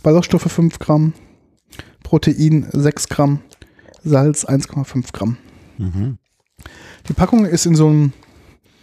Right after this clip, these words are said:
Speaker 1: also oben ist das Firmenlogo drauf, Zweifel und dann, ähm, die Schweizer Flagge. Dann steht dann im oberen Bereich noch Secrets und dann Wave Cut Chips und dann unten drunter auch in diesem weißen Bereich, sehr stark angelehnt an die Rewe, ähm, Verpackung dann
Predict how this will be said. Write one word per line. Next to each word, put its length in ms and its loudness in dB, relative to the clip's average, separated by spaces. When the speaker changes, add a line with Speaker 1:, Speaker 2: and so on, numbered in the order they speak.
Speaker 1:
also 180 -2
oben 140 2
ist 60 0
das 100 -4
Firmenlogo 340 2
drauf, 460 0
Zweifel 520 2
und 140 -4
dann, 180 -4
ähm, 600 2
die 120 0
Schweizer 340 0
Flagge. 320 2
Dann 160 0
steht 200 0
dann 160 2
im 80 -4
oberen 260 2
Bereich 220 2
noch 80 0
Secrets 500 0
und 60 2
dann 220 -2
Wave 240 0
Cut 240 -2
Chips 320 -6
und 60 -2
dann 100 -2
unten 260 -6
drunter 300 0
auch 180 0
in 120 -4
diesem 300 0
weißen 520 0
Bereich, 420 2
sehr 280 2
stark 300 -2
angelehnt 540 2
an 220 -2
die 140 -2
Rewe, 1000 2
ähm, 300 0
Verpackung 500 -2
dann 200 2